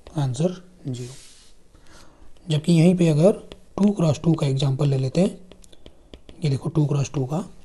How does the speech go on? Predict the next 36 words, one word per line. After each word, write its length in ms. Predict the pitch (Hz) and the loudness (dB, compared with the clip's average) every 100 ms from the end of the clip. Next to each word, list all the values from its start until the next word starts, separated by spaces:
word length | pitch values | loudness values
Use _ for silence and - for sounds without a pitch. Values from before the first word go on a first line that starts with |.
| - - - - - - | -20 -20 -20 -20 -20 -20
एक 120 | - | -8
एग्जांपल 420 | 135 139 131 143 143 | -6 -4 -4 -2 -2
है 140 | - - | -4 -8
स्क्यू 220 | - 156 | -6 -2
सिमेट्रिक 360 | 135 139 131 139 | -2 -2 -2 -2
मैट्रिक्स, 420 | 131 165 202 - - - - - - - - | -2 0 0 -2 -18 -20 -20 -20 -20 -20 -4
इसका 380 | 175 151 - | -2 -2 0
जो 120 | 185 156 | 2 2
डिटरमिनेंट 460 | 139 143 143 139 | 0 0 0 -2
का 60 | 135 | -2
वैल्यू 260 | 131 131 127 | -4 -4 -4
है 60 | |
वो 140 | 127 127 | -4 -4
ज़ीरो 300 | 127 123 208 - - - - - - - - | -2 0 0 -2 -16 -20 -20 -20 -20 -18 -10
नहीं 340 | 147 131 143 | -2 0 2
है, 80 | 131 | 0
वो 100 | 131 | -4
कितना 300 | - 143 135 | -4 -4 -2
है? 160 | 139 226 - - | -2 -4 -10 -10
पच्चीस 360 | 135 - 143 135 | -10 -4 -4 -4
है। 100 | 143 - - - - - - _ - - _ - - - - | -8 -12 -20 -20 -20 -20 -20 _ -20 -20 _ -20 -20 -12 -2
तो 80 | 147 | -2
स्क्यू 240 | - 233 | 2 2
सिमेट्रिक 360 | 226 165 160 147 | 4 2 2 0
matrix 400 | 135 123 143 156 | 0 -4 -4 -2
अगर 260 | 143 214 - - - - - - - - - - | 0 0 -2 -10 -16 -20 -20 -20 -20 -20 -12 6
ऑड 260 | 180 214 170 | 12 12 12
order 260 | 143 135 | 4 -2
का 120 | 127 120 | -2 -4
है, 220 | 120 185 - - - - - - | 0 -2 -2 -18 -20 -20 -20 -6
उसके 320 | 156 147 - | -4 -2 2
determinant 500 | 175 143 135 139 139 131 | 2 2 -2 -2 -2 -4
का 80 | |
value 240 | 127 123 123 | -6 -4 -6
क्या 160 | 127 | -6
रहेगा? 280 | 123 120 120 | -8 -6 -10